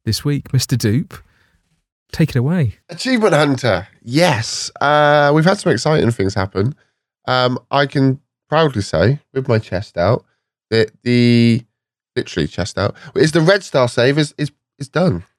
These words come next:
Speaker 2: We have completed twenty years at Red Star, uh, and we've also sneaked an extra little achievement in there as well,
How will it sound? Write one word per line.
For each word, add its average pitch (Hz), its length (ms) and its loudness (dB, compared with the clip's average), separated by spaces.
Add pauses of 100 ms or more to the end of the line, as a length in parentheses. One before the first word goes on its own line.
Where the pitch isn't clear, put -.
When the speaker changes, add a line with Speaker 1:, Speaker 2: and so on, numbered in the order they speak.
(340)
Speaker 2:
We 120 100 2
have 123 300 2 (160)
completed 120 720 -2 (120)
twenty 139 480 -4
years 104 680 2 (280)
at 107 160 -4
Red 104 280 -2
Star, 104 460 -2 (680)
uh, 95 340 0
and 107 140 0
we've 110 120 2
also 143 260 0
sneaked - 440 -4
an 117 60 0
extra - 340 -2
little 107 180 2
achievement 98 440 -2
in 98 160 0
there 90 240 2
as 82 160 -4
well, 87 400 -6